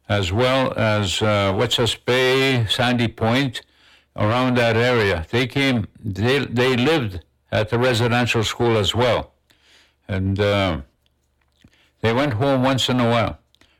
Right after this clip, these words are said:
But I do remember these people quite clearly. And, um, as she said, there was also some non-Indigenous people. The Derbyshires were there as well.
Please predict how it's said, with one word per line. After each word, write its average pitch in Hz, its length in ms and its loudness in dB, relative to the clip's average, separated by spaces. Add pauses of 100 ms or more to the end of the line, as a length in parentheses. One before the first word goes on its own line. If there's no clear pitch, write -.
(120)
But 104 120 0
I 113 100 0
do 127 180 0
remember 139 440 0
these 120 180 -2
people 123 420 -2
quite 113 340 -2
clearly. 110 440 0 (800)
And, 101 400 0
um, 98 420 0 (560)
as 113 220 0
she 131 220 0
said, 151 480 0 (120)
there 117 260 0
was 113 220 0
also 131 380 0
some 120 400 0 (480)
non-Indigenous 120 1300 0
people. 113 540 0
The 107 100 2
Derbyshires 110 960 0
were 107 160 2
there 107 240 2
as 85 140 -2
well. 95 380 0